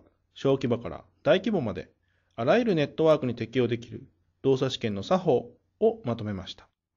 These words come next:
十二月号の日経ネットワークの特集二のタイトルは、格安シムはなぜ安い？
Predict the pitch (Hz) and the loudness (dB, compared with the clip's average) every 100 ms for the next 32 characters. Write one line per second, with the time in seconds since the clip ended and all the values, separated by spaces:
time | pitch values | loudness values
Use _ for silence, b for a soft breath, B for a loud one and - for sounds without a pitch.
0 | _ _ _ _ _ _ _ _ _ _ | _ _ _ _ _ _ _ _ _ _
1 | _ _ _ _ _ _ _ _ _ _ | _ _ _ _ _ _ _ _ _ _
2 | _ _ _ _ _ _ _ _ _ - | _ _ _ _ _ _ _ _ _ -2
3 | 156 220 247 247 240 208 143 104 98 113 | 4 6 6 4 6 6 4 2 -4 -8
4 | 113 165 165 165 170 170 160 131 104 113 | -4 0 2 2 0 4 4 2 -6 -8
5 | - - 165 190 139 170 151 - 90 76 | -12 -4 0 0 0 0 -2 -4 -10 -12
6 | - _ _ _ _ - 117 151 180 180 | -16 _ _ _ _ -12 -4 0 0 0
7 | 190 156 98 - 139 190 208 113 - 107 | 0 0 -2 -4 -2 0 0 -2 -6 -16